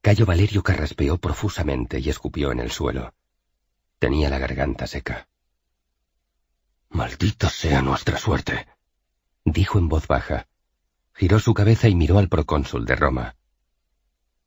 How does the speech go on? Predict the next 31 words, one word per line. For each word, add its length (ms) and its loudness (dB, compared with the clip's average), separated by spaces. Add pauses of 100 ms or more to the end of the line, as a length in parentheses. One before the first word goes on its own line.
(160)
Nada. 480 -2 (500)
Impasible. 800 -2 (1200)
Bueno, 260 0 (640)
Cayo 240 4
Valerio 400 4
no 160 2
se 160 0
movió. 420 -4 (920)
Inclinó 420 4
su 140 2
cabeza 380 4
hacia 240 2
la 100 -2
izquierda 540 2
y 40 2
luego 340 2
hacia 180 -2
la 100 -2
derecha. 500 -4 (760)
Le 120 2
dolía 300 2
el 140 -2
cuello. 400 -6 (640)
Había 280 4
dormido 380 6
en 60 6
mala 260 4
posición 560 -2
y 60 0
tenía 360 -2
tortícolis. 720 -6